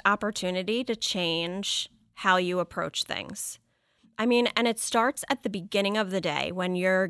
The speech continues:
getting your kids out of bed or walking into work and you're already, like, feeling yourself in a bad mood. And I ask myself, like, "Is this how you wanna show up?"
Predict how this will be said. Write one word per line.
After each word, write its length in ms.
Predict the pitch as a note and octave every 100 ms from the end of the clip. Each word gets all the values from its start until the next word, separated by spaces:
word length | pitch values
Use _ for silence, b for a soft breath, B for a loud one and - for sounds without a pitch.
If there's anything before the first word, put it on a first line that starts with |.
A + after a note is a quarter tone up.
| -
getting 260 | - G3+
your 140 | A3 A3+
kids 260 | A#3+ G#3
out 160 | G#3+ G#3
of 80 | G3+
bed 400 | F#3+ F#3 F3+ F#3 -
or 600 | F3 F3 E3+ F3 F3+ - _ F3
walking 480 | E3+ E3+ E3+ G3+
into 340 | G3 G3 - G#3+
work 600 | F#3+ E3+ E3+ E3 - - _ _ _ _ _ _ _ _ _ _ _ _ _ _ _ _
and 140 | G#3+
you're 180 | G#3+ G#3+
already, 500 | F#3+ G#3+ A#3 A3 G#3
like, 240 | F#3+ E3+ -
feeling 380 | - G3 G3
yourself 720 | G3 G3+ - F#3+ F#3+ G3 - -
in 140 | F3+ F3
a 60 |
bad 360 | E3 D#3+ E3 F3
mood. 500 | E3+ E3 E3 F3+ G3 _ _ _ _ _ _ -
And 120 | A3+
I 100 | B3
ask 360 | A3 C#4+ - C#4
myself, 580 | G3 - E3 F3 -
like, 160 | A#3+ A#3
"Is 120 | C4 A#3
this 220 | D#4 -
how 160 | G#4+
you 160 | G#4+ G4
wanna 240 | B3+ B3+
show 320 | C#4+ C#4 A3+ F#3
up?" 340 | D#3 D4+